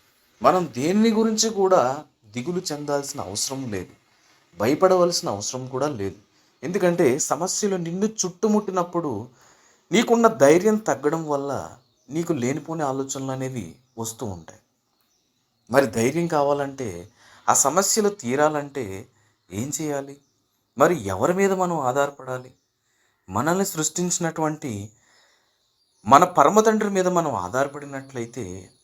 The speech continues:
ఆయన్ని ప్రతి సమస్యకి కూడా మనం ఆధారం చేసుకొని, ఆయన మీద మనం ఎప్పుడైతే మనం భారం ఉంచి మన యొక్క ప్రతి సమస్యని ఆయనకి విన్నవించుకుంటామో,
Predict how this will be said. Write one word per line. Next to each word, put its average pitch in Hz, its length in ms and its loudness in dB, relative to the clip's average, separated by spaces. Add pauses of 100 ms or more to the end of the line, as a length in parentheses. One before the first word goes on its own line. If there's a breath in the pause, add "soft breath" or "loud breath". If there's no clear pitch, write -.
ఆయన్ని 185 600 -4 (720)
ప్రతి 131 300 0
సమస్యకి 175 640 -2
కూడా 143 520 -6 (160)
మనం 117 180 -12
ఆధారం 139 580 -2
చేసుకొని, 110 600 -6 (800)
ఆయన 151 220 6
మీద 180 220 -2
మనం 180 380 -2 (200)
ఎప్పుడైతే 175 520 0
మనం 147 360 -2 (1400)
భారం 120 420 2
ఉంచి 143 480 -10 (540)
మన 127 140 2
యొక్క 151 220 0
ప్రతి 139 360 -2
సమస్యని 170 540 -4
ఆయనకి 151 260 -4
విన్నవించుకుంటామో, 127 1200 -6